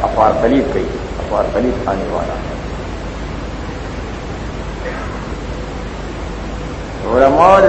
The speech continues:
دیوبند د افعال قریب ترجمه یاد اوسګه کړه. یا افعال قریب په سطو دوه ډېر صفت لري شوی. نو دا وایي، سورۃ اوس کې راځي، "یأتی من بعد اسمه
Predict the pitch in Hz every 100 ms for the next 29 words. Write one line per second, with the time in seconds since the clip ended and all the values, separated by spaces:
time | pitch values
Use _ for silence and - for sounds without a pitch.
0 | 160 160 160 190 190 165 - 147 147 147
1 | 180 - 156 151 165 165 143 - 123 127
2 | 120 131 - 90 - 71 - - - -
3 | - - - - - - - - 101 113
4 | 117 - 135 165 - 123 147 165 - -
5 | - - - - - - - - - -
6 | - - - - - - - - - -
7 | - 143 131 131 127 123 123 160 165 120
8 | 117 110 101 104 92 - - - - -
9 | - - - - - - - - - -
10 | - - - - 113 117 135 120 147 196
11 | 165 - - - - - - - 127 131
12 | - 135 131 113 117 113 113 120 131 139
13 | 131 120 123 123 120 110